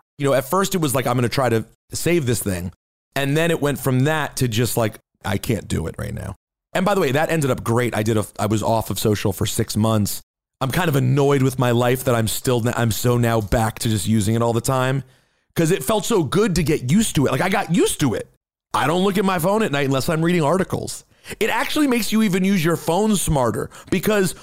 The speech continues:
when you don't have I G or, or Twitter to go to, you go to news websites and, like,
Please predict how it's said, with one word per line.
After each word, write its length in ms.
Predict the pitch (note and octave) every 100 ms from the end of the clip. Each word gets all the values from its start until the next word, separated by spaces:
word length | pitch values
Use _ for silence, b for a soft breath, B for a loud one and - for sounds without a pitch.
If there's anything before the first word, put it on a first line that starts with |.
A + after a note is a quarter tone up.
| B
when 180 | F3
you 80 | F3
don't 140 | A#3 B3
have 140 | G3+
I 180 | E3 F3
G 300 | C3+ G#3 A3
or, 120 | D#3+ - -
or 80 | D3
Twitter 320 | - A#3 D4
to 80 | F3+
go 160 | B2+
to, 320 | G#2+ A#2 A#2+ F3+ b b b
you 120 | E3+ G3
go 140 | C#4
to 100 | D4
news 380 | F3 D#3 C#4+ A3+
websites 600 | C3 A2+ - G#2+ - -
and, 140 | E3 F#3
like, 180 | F#3